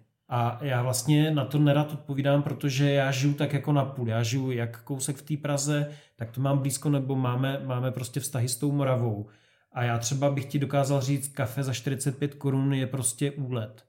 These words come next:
Já bych, to já bych neprodával. Jo, my, my teďka procházíme Prahu, děláme tam teď nějaké testování, eh, s Vizičefem, chodíme po letenských kavárnách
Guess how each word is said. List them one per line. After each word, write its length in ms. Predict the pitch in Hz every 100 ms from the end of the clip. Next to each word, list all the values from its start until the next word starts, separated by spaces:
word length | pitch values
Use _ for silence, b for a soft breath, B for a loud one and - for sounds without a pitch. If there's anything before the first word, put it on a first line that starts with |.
| _ _ _ -
Já 140 | 139
bych, 160 | 139 147
to 180 | - 156
já 140 | 143
bych 160 | 147 151
neprodával. 680 | 135 131 135 113 107 95 - _ _ _ 123
Jo, 180 | 123
my, 300 | 143 151 151 147
my 100 | 143
teďka 280 | 151 147 143
procházíme 640 | - - 156 139 147 117
Prahu, 640 | - 123 127 143 156 156 B B B B 139
děláme 400 | 127 131 139 135
tam 140 | 139
teď 140 | 131 131
nějaké 320 | 135 127 131
testování, 960 | 123 - 139 131 131 135 135 135 131 -
eh, 300 | 127 120 117
s 80 |
Vizičefem, 680 | 110 120 131 117 143 135 147
chodíme 400 | 139 135 127 135
po 200 | 131 131
letenských 500 | 127 123 135 - 147
kavárnách 720 | 143 127 123 117 117 120 131